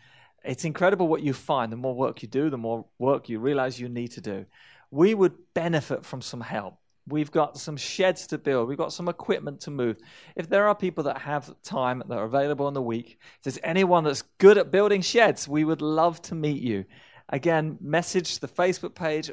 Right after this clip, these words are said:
or contact us, office at S S C C M A dot com. We would welcome your assistance. Okay, changing track. The last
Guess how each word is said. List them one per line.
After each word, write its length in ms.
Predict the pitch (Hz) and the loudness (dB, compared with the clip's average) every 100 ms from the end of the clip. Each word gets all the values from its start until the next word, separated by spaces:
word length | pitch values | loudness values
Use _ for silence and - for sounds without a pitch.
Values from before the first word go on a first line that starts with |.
| - | -6
or 340 | 127 123 120 - _ _ | -2 0 0 -4 _ _
contact 480 | - 156 143 - 120 | -6 -4 -4 -6 -6
us, 160 | 127 - | -6 -6
office 400 | - 127 139 135 - | -6 -6 -6 -10 -12
at 160 | 117 - | -14 -12
S 220 | 123 113 | -12 -8
S 160 | 113 107 | -10 -10
C 180 | - 117 | -12 -12
C 380 | - 107 104 101 _ _ _ _ | -10 -10 -10 -12 _ _ _ _
M 220 | 110 104 | -10 -8
A 100 | 101 | -8
dot 220 | 196 - | -8 -10
com. 380 | - - 107 98 _ _ _ | -12 -10 -10 -12 _ _ _
We 160 | 117 | -8
would 220 | 113 110 - | -6 -8 -10
welcome 560 | - 110 123 120 - 107 | -14 -4 -2 -2 -4 -8
your 160 | 104 - | -6 -6
assistance. 880 | 110 - 104 - - - - - - - - - - - _ _ _ _ _ - | -10 -12 -14 -16 -20 -20 -20 -20 -20 -20 -20 -20 -20 -20 _ _ _ _ _ 4
Okay, 560 | 151 156 131 95 - _ _ _ | 4 6 2 2 -8 _ _ _
changing 520 | - - 170 165 156 147 | -8 -2 0 0 0 -2
track. 480 | - 110 90 - - _ _ _ _ - - | -2 -2 -2 -16 -20 _ _ _ _ -12 0
The 120 | 160 | 2
last 540 | 175 202 196 - - | 6 6 6 4 -10